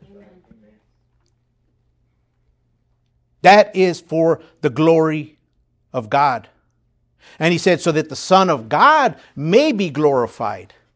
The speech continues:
Speaker 2: This is where he's getting to the heart of the whole purpose of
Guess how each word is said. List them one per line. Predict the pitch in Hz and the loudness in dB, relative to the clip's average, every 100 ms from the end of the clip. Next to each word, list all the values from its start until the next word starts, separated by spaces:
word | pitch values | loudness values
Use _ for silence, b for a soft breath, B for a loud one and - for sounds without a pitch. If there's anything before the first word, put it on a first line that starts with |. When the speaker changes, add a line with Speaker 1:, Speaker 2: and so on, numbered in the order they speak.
| _ _ _ _ _ _ _ _ _ _ _ _ _ b b 123 | _ _ _ _ _ _ _ _ _ _ _ _ _ b b 0
Speaker 2:
This | 208 262 | 2 2
is | 269 | -2
where | - 226 | 2 4
he's | 202 180 | 4 0
getting | 139 208 202 202 | 2 2 2 -2
to | - 190 | -4 0
the | 160 | 0
heart | 131 208 226 180 - _ | 2 4 4 4 -8 _
of | 196 202 147 | 4 4 2
the | 156 | 0
whole | 160 208 | 4 4
purpose | - 208 208 214 156 - - | 4 2 2 2 -6 -6 -2
of | 190 180 | 0 0